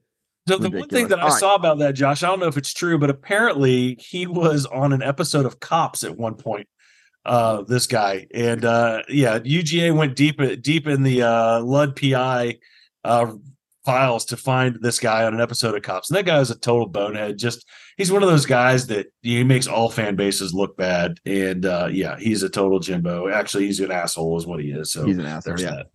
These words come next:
Speaker 1: that.
Speaker 2: Okay. So with no Georgia game, we discussed last week doing something a little different out of the box, something creative. And so the three of us kinda got together and talked about w-, what would be a,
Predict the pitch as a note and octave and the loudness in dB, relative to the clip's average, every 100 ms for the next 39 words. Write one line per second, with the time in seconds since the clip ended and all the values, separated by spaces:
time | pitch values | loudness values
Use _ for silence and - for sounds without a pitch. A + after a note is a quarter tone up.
0 | - D3+ D#3+ A2 - _ - E3 D3+ D3 | -4 0 2 0 -8 _ -2 2 4 4
1 | C#3+ E3 G#3+ F#3 G3 E3 D3+ D3 C3 C3+ | 2 2 2 2 2 2 2 2 2 0
2 | B2+ E3+ D3+ C3+ C#3 C#3 A#2+ A#2+ G2 B2+ | 0 0 0 2 2 2 2 2 4 2
3 | B2+ - C3 B2 A#2 A#2 A#2 G2 A#2+ B2+ | 2 0 0 0 2 4 4 4 2 0
4 | G#2 A2 F#2+ A2 - B2 A2+ G2+ G#2+ G#2+ | 0 0 2 2 2 -2 -4 0 4 6
5 | A2 A2+ G2+ G2 A#2 G#2+ F#2 B2 B2+ A2+ | 6 4 2 2 4 4 2 2 4 4
6 | A2 - A#2+ G2 G#2+ - G2+ A2 G#2 F#2+ | 2 0 -2 2 0 0 0 2 2 -2
7 | F#2+ G#2 F2+ G2+ G2 F#2+ - G#2+ A#2 A#2 | 0 -2 0 0 0 -2 -6 -2 0 2
8 | F#2+ A2 G#2 F2 | 4 4 4 2